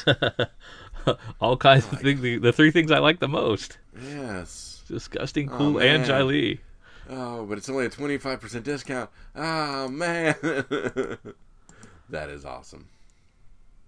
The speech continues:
Speaker 1: There's an F O C variant on Something That's Killing Children as well. For its
Speaker 2: Crap,
Speaker 1: fourth
Speaker 2: Boom,
Speaker 1: issue.
Speaker 2: why do you keep doing this? I love that you're doing this, but it's, it's, it,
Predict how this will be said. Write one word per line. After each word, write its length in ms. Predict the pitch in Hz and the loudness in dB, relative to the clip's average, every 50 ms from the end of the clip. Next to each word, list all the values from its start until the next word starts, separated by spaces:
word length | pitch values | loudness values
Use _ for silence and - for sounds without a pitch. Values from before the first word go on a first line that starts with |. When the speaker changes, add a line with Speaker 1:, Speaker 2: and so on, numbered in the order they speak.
| _ - - _ _ _ _ _ _ _ _ _ _ _ _ _ _ _ _ | _ -20 -20 _ _ _ _ _ _ _ _ _ _ _ _ _ _ _ _
Speaker 1:
There's 260 | - - - 87 80 95 | -16 -12 -12 -10 -10 -10
an 80 | - - | -8 -8
F 180 | 95 - - | -8 -4 -4
O 80 | 98 90 | -4 -4
C 160 | - - 92 | -4 -6 -8
variant 360 | 82 90 85 85 85 - - 82 | -6 -6 -6 -4 -6 -6 -8 -10
on 120 | 82 80 | -10 -10
Something 300 | - - 98 85 87 82 | -8 -10 -10 -10 -10 -12
That's 140 | 80 78 - | -14 -14 -12
Killing 260 | - 87 71 67 78 | -12 -12 -12 -12 -14
Children 380 | - - 98 92 92 98 90 76 | -10 -6 -4 -4 -4 -4 -6 -8
as 180 | 58 - 98 | -8 -10 -8
well. 400 | 90 85 87 92 90 87 87 90 - _ - _ _ _ _ _ | -8 -6 -4 -4 -4 -4 -6 -8 -12 _ -20 _ _ _ _ _
For 140 | - 82 73 | -8 -8 -8
its 100 | - 143 | -8 -8
Speaker 2:
Crap, 120 | 160 151 | -8 -6
Speaker 1:
fourth 180 | 98 95 90 78 | -6 -6 -4 -4
Speaker 2:
Boom, 240 | - 92 101 107 | -4 -4 -4 -4
Speaker 1:
issue. 140 | 113 98 107 107 | -4 -6 -6 -6
Speaker 2:
why 160 | 113 127 147 | -8 -8 -8
do 80 | 143 151 | -6 -6
you 100 | 143 123 | -8 -8
keep 340 | - - 107 90 82 _ _ | -8 -10 -12 -12 -14 _ _
doing 360 | - 127 123 139 139 135 123 | -8 -6 -4 -4 -4 -6 -6
this? 460 | 117 104 87 78 78 - - - - - - - - _ _ - - | -6 -8 -8 -8 -12 -16 -18 -20 -20 -20 -20 -20 -20 _ _ -16 -12
I 60 | 82 | -8
love 260 | 90 98 107 113 110 | -6 -6 -6 -6 -8
that 160 | 101 92 - - | -12 -14 -14 -16
you're 80 | 82 - | -16 -14
doing 240 | 117 117 120 120 | -14 -14 -12 -12
this, 180 | 107 92 85 - | -12 -14 -14 -16
but 120 | - 147 147 | -20 -20 -20
it's, 180 | 131 - - - - | -20 -20 -20 -20 -20
it's, 240 | - - - - - | -20 -20 -20 -20 -20
it, 140 | - - - | -20 -20 -20